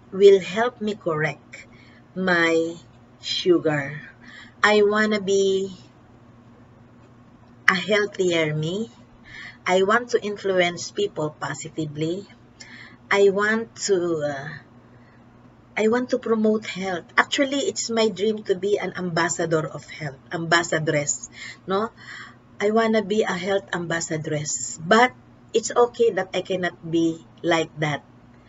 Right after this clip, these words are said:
Whatever I learn from any group that I feel beneficial to others, expect that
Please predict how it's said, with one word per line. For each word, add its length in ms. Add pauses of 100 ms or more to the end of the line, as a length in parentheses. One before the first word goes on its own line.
(340)
Whatever 1120 (200)
I 140
learn 580
from 680
any 260
group 320 (260)
that 300
I 160
feel 640 (480)
beneficial 840 (100)
to 60
others, 880 (760)
expect 640
that 140